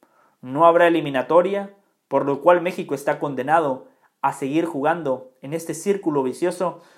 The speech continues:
contra selecciones de un nivel muy bajo. Y yo sé que muchos de ustedes dicen, "Ah, pero México terminó segundo, ojo que México no pasó caminando". Es cierto, pero para mí es producto de la falta de motivación. Eh,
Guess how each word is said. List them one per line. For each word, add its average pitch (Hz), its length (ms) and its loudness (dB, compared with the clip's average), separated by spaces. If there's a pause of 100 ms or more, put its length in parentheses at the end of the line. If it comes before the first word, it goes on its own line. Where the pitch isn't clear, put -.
(160)
contra 156 340 0
selecciones 170 760 -4
de 143 140 -2
un 160 120 -2
nivel 147 420 -4
muy 147 220 -2
bajo. 127 300 -4 (560)
Y 190 80 -8
yo 247 140 4
sé 262 160 -2
que 214 100 -2
muchos 220 340 -2
de 160 100 -2
ustedes 196 380 0
dicen, 202 340 -8
"Ah, 247 260 2
pero 160 140 0
México 226 380 -4
terminó 151 340 -4
segundo, 190 600 -2
ojo 247 320 0
que 160 100 -4
México 202 360 -6
no 170 160 -6
pasó 185 240 -6
caminando". 165 640 -8 (600)
Es 220 160 -8
cierto, 262 640 2 (280)
pero 180 220 0
para 175 220 4
mí 233 240 -6
es 226 140 -8
producto 208 560 -2
de 170 100 2
la 143 100 -2
falta 202 320 0
de 156 100 0
motivación. 160 840 0 (720)
Eh, - 280 -10